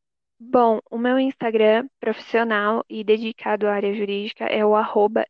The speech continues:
dicas iuris, iuris com I, no começo e no final também. <laughs> É, e eu espero vocês lá.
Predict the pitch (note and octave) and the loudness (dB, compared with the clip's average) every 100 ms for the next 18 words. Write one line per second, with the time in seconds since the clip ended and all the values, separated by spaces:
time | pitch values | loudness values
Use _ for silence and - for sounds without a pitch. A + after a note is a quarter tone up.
0 | _ A3 G#3+ A#3+ - D#4 F4+ _ _ - | _ -8 -8 -6 -2 -2 -4 _ _ -8
1 | B3+ A3 G#3 A#3+ E4 - _ _ _ _ | -2 2 2 2 0 -2 _ _ _ _
2 | _ _ A3 A3+ G#3 G#3 - A#3 A#3+ G#3 | _ _ -4 -2 -2 -4 -4 0 0 0
3 | D4 - _ _ _ _ - A3 G#3+ - | -2 -6 _ _ _ _ -8 -4 -2 0
4 | G#3+ G#3+ - G#3+ G#3+ A3 F#3 - G#3 A3 | 0 0 -2 -6 -4 -2 -2 -4 -2 0
5 | A3 C#4+ - A3+ - - - - - - | 2 0 0 -2 -8 -16 -20 -20 -20 -20
6 | _ - G#3 G#3 G#3 G#3 G#3 G#3+ - A3 | _ -2 2 4 4 4 2 -2 -6 -2
7 | A3+ - A#3 A3 A3+ A3 - A3 A3 G3 | -2 -2 -4 -4 -2 -4 -2 -4 -2 -2
8 | A3 C#4+ | -2 -4